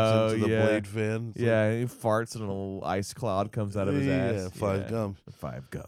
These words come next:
Speaker 2: Yeah, yeah, so get
Speaker 1: Yes.
Speaker 2: Lucerne if you, if you,
Speaker 1: Lucerne.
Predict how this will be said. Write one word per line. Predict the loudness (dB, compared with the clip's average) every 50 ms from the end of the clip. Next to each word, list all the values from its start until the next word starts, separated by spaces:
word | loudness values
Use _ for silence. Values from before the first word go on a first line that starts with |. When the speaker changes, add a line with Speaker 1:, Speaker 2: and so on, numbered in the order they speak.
| -10 -6
Speaker 2:
Yeah, | -2 2 4 4
yeah, | 4 4 4
so | 2 2 4
get | 4 4 4
Speaker 1:
Yes. | 6 4
Speaker 2:
Lucerne | 4 2 4 4 6 8 8 8 6 4 2
if | 0 0
you, | 2 2 2 4 2 2 0
if | -2 0 0
you, | 2 2
Speaker 1:
Lucerne. | 4 4 2 2 0 0 -4 -8 -12